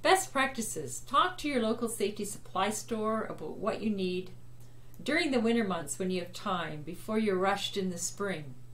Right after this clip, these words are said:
Buy items well before you need them. Buy items for each person who handles pesticides on the farm so they fit each person correctly. Don't share items between people.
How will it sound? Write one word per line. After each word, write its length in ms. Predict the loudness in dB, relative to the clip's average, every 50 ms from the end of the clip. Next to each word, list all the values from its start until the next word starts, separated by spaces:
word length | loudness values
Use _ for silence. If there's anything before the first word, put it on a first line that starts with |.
| -12 -12 -12 -12 -12 -12 -12 -10 -6 0
Buy 200 | 4 4 6 6
items 400 | 6 6 8 6 6 4 2 4
well 180 | 4 4 6
before 340 | 6 4 0 0 0 0 0
you 140 | 0 -2 -2
need 260 | -4 -4 -6 -6 -4
them. 300 | -2 -2 0 -2 -2 -4 -8 -12 -12 -12 -12 -12 -12 -8 -2
Buy 180 | 0 0 2 4
items 340 | 4 4 6 4 4 2
for 220 | 0 0 2 2 2
each 320 | 2 0 0 -2 -4 -6
person 340 | -4 -2 -2 0 2 4 4
who 120 | 4 4
handles 440 | 2 2 2 4 4 4 4 2 0
pesticides 640 | 0 0 -2 0 -2 -4 -4 -2 0 0 0 0 0
on 140 | 0 0 0
the 80 | -2
farm 340 | -4 -2 0 0 0 0 0
so 140 | -2 -4 -4
they 160 | -4 -4 -4
fit 380 | -4 -2 2 2 2 2 2 0
each 340 | 2 2 2 2 2 -2 -2
person 400 | 0 0 0 0 0 -2 -4 -4
correctly. 640 | -4 -2 0 0 0 0 0 -2 -4 -4 -4 -6 -8 -8 -2 2
Don't 360 | 4 4 4 4 2 -2 -4 -6
share 460 | -4 -4 0 2 2 4 4 2 0 0
items 460 | 0 2 2 2 2 2 2 0 0
between 640 | -2 -4 -6 -6 -8 -6 -2 -2 0 0 0 -2 -6 -8 -8
people. 600 | -4 0 2 2 2 0 -6 -10 -10 -10 -10